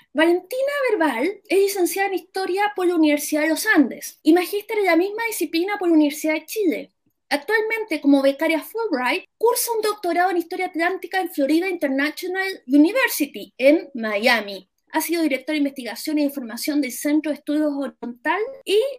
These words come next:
es autora de La Derecha Perdida, de Ediciones Libertad y Desarrollo, y editora junto a Benjamín Ugalde y Felipe Schramberg, quien estuvo ayer en el canal, del Octubre Chileno de Constitución en Disputa y esta vez Ediciones Democracia y Libertad.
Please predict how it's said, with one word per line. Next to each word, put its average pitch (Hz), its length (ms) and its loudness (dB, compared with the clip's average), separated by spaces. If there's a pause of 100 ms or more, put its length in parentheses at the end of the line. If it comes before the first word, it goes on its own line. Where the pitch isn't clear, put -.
(140)
es 370 160 -6
autora 381 420 -2
de 392 60 -2
La 339 120 2
Derecha 302 320 0
Perdida, 247 560 -8
de 269 220 -2
Ediciones 302 480 -2
Libertad 285 300 0
y 330 40 -2
Desarrollo, 320 480 -4
y 311 120 0
editora 427 340 -2 (160)
junto 415 240 -12
a 403 80 -8
Benjamín 330 440 -2
Ugalde 339 420 -2
y 247 60 -12
Felipe 302 540 -6
Schramberg, 381 520 -4
quien - 140 -14
estuvo 320 280 -10
ayer 294 220 -4
en 339 80 -6
el 415 100 -12
canal, 480 340 -6 (380)
del 311 160 0
Octubre 339 400 -6
Chileno 339 400 -6
de 381 80 -14
Constitución 294 520 -4
en 302 100 0
Disputa 370 480 -10 (100)
y 277 140 -6
esta 349 180 -8
vez 381 260 -10
Ediciones 359 600 -2
Democracia 302 520 -2
y 285 40 -2
Libertad. 226 420 -8